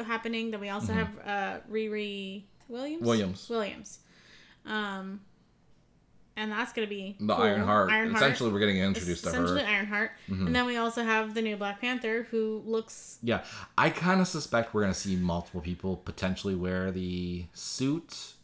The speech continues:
Speaker 1: Really?
Speaker 2: Before we get, like, the official, "This is the one."
Speaker 1: Okay.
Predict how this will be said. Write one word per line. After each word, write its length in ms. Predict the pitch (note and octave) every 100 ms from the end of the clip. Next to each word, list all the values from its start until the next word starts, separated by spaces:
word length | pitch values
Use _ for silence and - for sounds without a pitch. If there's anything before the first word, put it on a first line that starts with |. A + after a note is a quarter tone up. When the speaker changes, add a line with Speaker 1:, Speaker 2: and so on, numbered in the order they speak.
| _ A#3+
Speaker 1:
Really? 360 | D4+ B3+ G#3+ - - _ - _ _ A2
Speaker 2:
Before 380 | G#2 - A#2 G#2+
we 80 | F#2+
get, 300 | G2+ G2 G2
like, 240 | F#2 -
the 400 | F#2+ F2+ E2 E2+ -
official, 720 | G2+ - G2+ - G2+ F2 E2
"This 360 | D#2+ F#2 F#2 G2
is 180 | E2+ -
the 100 | E2
one." 380 | C#2 B1 - - _ _ - -
Speaker 1:
Okay. 340 | B3 A#3+ A3